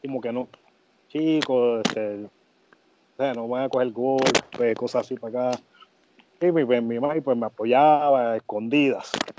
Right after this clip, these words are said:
Entonces, pues, ahí yo decidí ponerme una máscara, eh, este, después de mi segunda lucha.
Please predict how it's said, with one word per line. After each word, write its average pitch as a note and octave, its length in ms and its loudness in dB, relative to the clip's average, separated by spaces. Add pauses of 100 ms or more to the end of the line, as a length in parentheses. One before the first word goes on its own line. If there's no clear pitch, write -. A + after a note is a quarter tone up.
Entonces, A#2 640 0
pues, A2 140 -2
ahí A#2 100 2
yo C3 120 2
decidí C#3 280 -2
ponerme C#3 260 -2
una C3+ 120 -4
máscara, C3+ 680 0 (540)
eh, A2+ 760 -2 (120)
este, A2+ 240 -10
después A2+ 280 -8
de A#2+ 60 -8
mi B2+ 60 -6
segunda C3+ 360 -2
lucha. D3+ 400 0